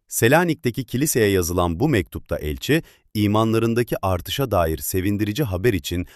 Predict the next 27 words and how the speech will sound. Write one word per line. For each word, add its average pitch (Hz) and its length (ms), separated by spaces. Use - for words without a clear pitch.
Allah'a 110 420
şükranlarını 104 640
ifade 80 380
etmektedir. 71 640
"Kardeşler," 113 720
diye 90 160
yazdı, 71 500
"bütün 170 360
çile 120 320
ve 120 100
sıkıntılarımız 107 760
arasında 76 560
imanınızdan 117 720
ötürü 85 360
sizinle 135 440
teselli 95 560
bulduk. 71 360
Çünkü 131 380
siz 101 400
Rabbe 104 360
bağlı 90 280
kalırsanız 87 680
biz 131 220
asıl 110 380
o 113 140
zaman 90 300
yaşarız. 71 560